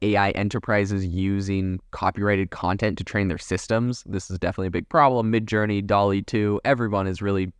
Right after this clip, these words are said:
doing this. They're feeding copyrighted images into their systems, which are spitting things out. This is the big problem.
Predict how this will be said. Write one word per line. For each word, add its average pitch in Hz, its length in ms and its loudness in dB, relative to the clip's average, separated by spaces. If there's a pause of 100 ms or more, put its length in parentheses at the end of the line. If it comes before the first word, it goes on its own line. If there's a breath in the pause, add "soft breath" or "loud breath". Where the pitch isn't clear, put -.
doing 95 240 0
this. 107 140 -2
They're 90 140 -2
feeding 92 300 -2
copyrighted 101 540 -2
images 156 440 0 (300)
into 113 180 -2
their 104 100 -2
systems, 120 420 0
which 104 120 -4
are 95 60 -2
spitting 104 320 -2
things 95 160 -2
out. - 160 0
This 104 120 -2
is 110 60 -4
the 107 60 -2
big 101 220 -2
problem. 78 400 0